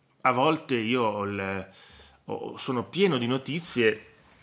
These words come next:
e ogni giorno cinque, sei, dieci notizie le devo scartare, perché non faccio materialmente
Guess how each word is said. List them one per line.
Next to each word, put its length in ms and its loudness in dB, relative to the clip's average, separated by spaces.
e 100 4
ogni 260 6
giorno 480 4
cinque, 440 -2
sei, 360 0
dieci 300 -2
notizie 360 -4
le 80 0
devo 200 0
scartare, 840 -2
perché 280 0
non 180 0
faccio 420 0
materialmente 1080 -4